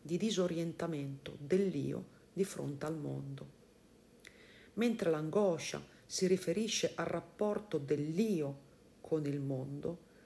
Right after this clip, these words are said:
a caratterizzare il rapporto dell'io con se stesso è quella che Kierkegaard chiama malattia mortale,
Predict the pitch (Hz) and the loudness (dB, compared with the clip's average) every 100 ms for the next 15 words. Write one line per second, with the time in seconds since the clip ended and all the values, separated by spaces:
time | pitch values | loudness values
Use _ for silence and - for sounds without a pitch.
0 | - - 196 - 233 226 - 170 139 135 | -14 -4 -4 0 0 0 -2 -6 -6 -4
1 | 190 175 143 139 143 - 160 147 - - | 0 0 0 -6 -6 -4 -4 -6 -8 2
2 | 190 170 - - 139 160 208 202 185 156 | 2 2 -4 -8 -6 2 2 2 0 0
3 | 143 139 - - - - - 240 226 - | 0 -2 -8 -20 -20 -10 0 2 2 2
4 | - - 139 131 - - 170 - - - | 2 0 -2 -2 -4 -4 -8 -10 -20 -20
5 | - - - - 139 127 143 143 190 - | -20 -12 -6 4 4 4 -2 -2 -4 0
6 | 139 131 156 156 - - 185 202 214 220 | -2 0 -4 -4 -6 -4 -4 -2 -2 -4
7 | - - - - 147 147 143 - - 180 | -10 -20 -20 -8 -4 -4 -6 -12 -6 -2
8 | 196 233 - 165 170 - - - 139 135 | -2 -4 -6 -2 0 -2 -6 -4 -4 -4
9 | 117 147 - | -4 -6 -10